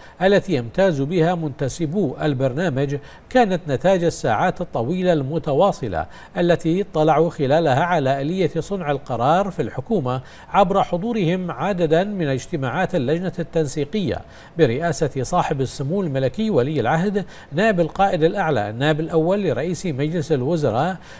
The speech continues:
والمشاركة في جلسات نقاشية مع عدد من أصحاب المعالي والسعادة الوزراء والمسؤولين الحكوميين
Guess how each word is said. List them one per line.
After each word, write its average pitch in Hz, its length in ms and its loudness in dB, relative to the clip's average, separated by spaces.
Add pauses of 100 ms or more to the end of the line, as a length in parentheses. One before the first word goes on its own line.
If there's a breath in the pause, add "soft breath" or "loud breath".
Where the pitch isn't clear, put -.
(120)
والمشاركة 190 960 4
في 165 220 0
جلسات 139 560 0
نقاشية 147 800 -2 (300 loud breath)
مع 123 220 0
عدد 139 260 0
من 185 280 -2
أصحاب 147 400 0
المعالي 139 500 0
والسعادة 143 300 -2 (280)
الوزراء 139 640 0 (300 loud breath)
والمسؤولين 185 800 0
الحكوميين 170 800 -2